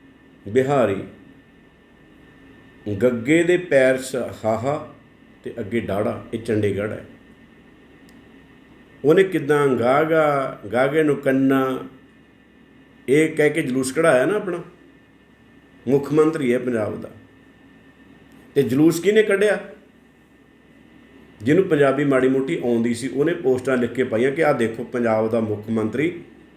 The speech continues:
ਕੀ ਜਲੂਸ ਕਢਾ ਰਿਹਾ। ਹੁਣ ਇੱਥੇ ਤੁਹਾਨੂੰ ਲੋੜ ਨਹੀਂ ਹੈਗੀ ਵੀ ਸਾਨੂੰ ਅੱਖਰਾਂ ਦੀ ਸਮਝ ਹੋਣੀ ਚਾਹੀਦੀ ਹੈ, ਸ਼ਬਦ ਬੋਧ ਸਾਨੂੰ ਹੋਣਾ ਚਾਹੀਦਾ ਹੈ, ਸਿੱਖੀ ਸਿੱਖਿਆ, ਗੁਰ ਵਿਚਾਰ,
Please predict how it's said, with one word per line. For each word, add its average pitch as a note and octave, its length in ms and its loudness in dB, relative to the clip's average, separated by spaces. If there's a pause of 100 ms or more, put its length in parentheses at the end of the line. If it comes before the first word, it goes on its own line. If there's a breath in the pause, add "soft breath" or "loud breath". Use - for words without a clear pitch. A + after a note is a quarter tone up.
ਕੀ A#2+ 120 0
ਜਲੂਸ G#2+ 360 -4
ਕਢਾ B2 300 -2
ਰਿਹਾ। F#2+ 180 -4 (1600)
ਹੁਣ C#3 120 6
ਇੱਥੇ D3 160 2
ਤੁਹਾਨੂੰ C#3+ 260 0
ਲੋੜ A#2 240 -2
ਨਹੀਂ E3+ 200 -4
ਹੈਗੀ E3+ 200 -8 (1800)
ਵੀ B2 100 0
ਸਾਨੂੰ C3 520 2
ਅੱਖਰਾਂ B2 360 0
ਦੀ B2 120 0
ਸਮਝ C3 440 -2
ਹੋਣੀ A#2+ 180 2
ਚਾਹੀਦੀ B2 460 0
ਹੈ, - 160 -4 (720)
ਸ਼ਬਦ C3+ 400 0
ਬੋਧ C3 220 2
ਸਾਨੂੰ B2 320 -2
ਹੋਣਾ A#2 260 -2
ਚਾਹੀਦਾ A#2+ 400 -4
ਹੈ, A2+ 100 -10 (960)
ਸਿੱਖੀ - 460 0
ਸਿੱਖਿਆ, D3+ 380 0
ਗੁਰ A#2+ 200 0
ਵਿਚਾਰ, A#2+ 680 0